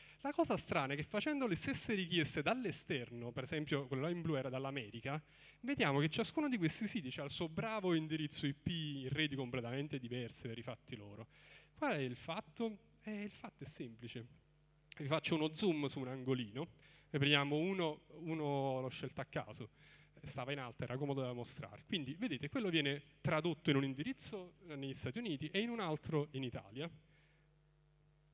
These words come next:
Se andiamo a vedere cosa ci sta a quell'indirizzo, e negli Stati Uniti c'è il suo sito di scommesse online, e in Italia noi vediamo questo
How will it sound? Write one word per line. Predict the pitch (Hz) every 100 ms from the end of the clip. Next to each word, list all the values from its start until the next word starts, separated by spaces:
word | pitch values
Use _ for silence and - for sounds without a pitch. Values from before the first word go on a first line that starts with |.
| _ _ _ _ _
Se | - 277
andiamo | 247 208
a |
vedere | 165 160 156 180 143 135 127 127 - - - _ - -
cosa | 196 190
ci | 151 156
sta | - - 127 113 - -
a | 135
quell'indirizzo, | - 147 135 135 135 110 - - 151 160 - - - -
e | 240
negli | 254 262
Stati | - 311
Uniti | 247 165 147
c'è | 151
il | 143 143
suo | - 180
sito | 160 156 139 139
di | 131
scommesse | - 143 131 139 123 - 151 131 127 123
online, | 120 117 110 104 139 175 196 - - -
e | 208
in | 262
Italia | 294 226 180
noi | 175
vediamo | 175 165 156 151
questo | 131 - -